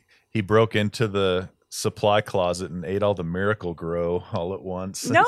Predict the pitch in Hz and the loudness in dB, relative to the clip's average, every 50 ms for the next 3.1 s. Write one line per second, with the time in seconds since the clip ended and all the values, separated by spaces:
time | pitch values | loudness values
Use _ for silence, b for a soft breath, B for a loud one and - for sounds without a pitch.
0 | 539 539 - - 359 349 359 370 277 - - 294 285 262 240 220 208 202 190 175 | 2 0 0 0 0 0 0 0 -2 -4 -4 -2 -2 0 0 -2 -2 -4 -6 -6
1 | - - 202 202 196 185 180 170 165 160 147 143 151 - 196 - - - 247 240 | -4 2 4 6 6 6 6 4 4 2 0 0 -2 -6 -8 -8 -8 -2 0 2
2 | 233 233 247 269 311 311 302 262 262 - 294 311 - 311 320 359 381 330 285 269 | 2 2 0 0 -2 -2 -2 -4 -6 -6 -6 -6 -6 -6 -4 -4 -6 -6 -8 -12
3 | 262 | -20